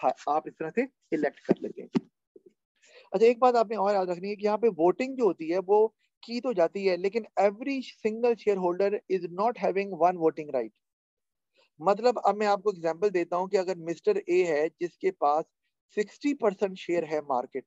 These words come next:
का, अ, अ, वो क-, company में investment का, तो अब आपने याद रखना है, voting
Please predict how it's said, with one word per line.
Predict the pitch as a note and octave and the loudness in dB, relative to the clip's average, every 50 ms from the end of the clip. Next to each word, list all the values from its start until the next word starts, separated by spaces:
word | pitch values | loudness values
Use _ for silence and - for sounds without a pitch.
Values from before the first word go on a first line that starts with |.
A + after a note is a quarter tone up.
| _ - | _ -12
का, | A2+ A2+ - - - C3+ | -12 -12 -8 -4 -2 -2
अ, | B2+ B2 A#2+ - - _ _ _ - - _ _ _ - D3 | -2 -2 -4 -6 -10 _ _ _ -20 -20 _ _ _ -4 -4
अ, | D3 D3 C#3 - - | -2 -2 -2 -4 -2
वो | C#3 C3+ C3 | 0 0 0
क-, | B2+ - - E3 | 0 -4 -8 -4
company | E3+ - F3 D#3+ F#3 F3 F3+ | 0 0 -2 0 -2 -6 -6
में | E3+ E3+ E3 E3 | -6 -6 -6 -4
investment | D#3 D3+ D3+ C#3+ - - D#3 C#3 A#2+ | -2 0 -2 -2 -2 -6 -10 -10 -10
का, | - - - _ _ _ _ _ _ _ _ _ _ _ _ _ _ | -12 -16 -16 _ _ _ _ _ _ _ _ _ _ _ _ _ _
तो | - - - _ - | -2 -2 -2 _ 2
अब | - A#3 B3+ B3 | 4 4 4 4
आपने | - G#3 G#3 G3+ G#3 A3 | 4 2 2 2 0 -4
याद | G#3+ F#3+ D#3 D#3+ E3 F#3 G#3 G#3 F#3 | -4 -2 0 2 4 4 4 2 0
रखना | F#3 E3 E3+ F#3 | -4 -6 -6 -6
है, | F#3 F#3+ G3+ | -6 -6 -6
voting | F#3+ D#3 D#3 F#3 G3+ G3+ - A3+ A3 | -6 -2 2 4 4 4 4 0 -2